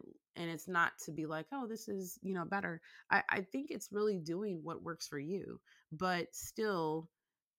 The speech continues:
whatever that process looks like, whether you journal online,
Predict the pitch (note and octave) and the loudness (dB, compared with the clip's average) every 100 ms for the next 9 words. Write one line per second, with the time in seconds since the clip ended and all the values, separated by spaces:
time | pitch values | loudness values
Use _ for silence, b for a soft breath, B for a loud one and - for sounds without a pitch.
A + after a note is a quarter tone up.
0 | - _ - F3 F3 G3 A#3 C#4 C#4 - | -20 _ -6 -2 2 4 4 4 2 6
1 | F#3 E3 - C#3+ - D3+ - C#3+ C#3 C#3 | 8 8 6 -2 -2 -4 -4 -4 -4 -4
2 | D3 D3+ C#3+ D3 C#3 D3+ D#3 D3 C#3+ C#3+ | -2 0 -2 -2 -4 -2 -2 -2 -4 -8
3 | - D3 C#3+ F#3+ G#3+ G#3 G#3 | -8 -4 2 4 4 4 0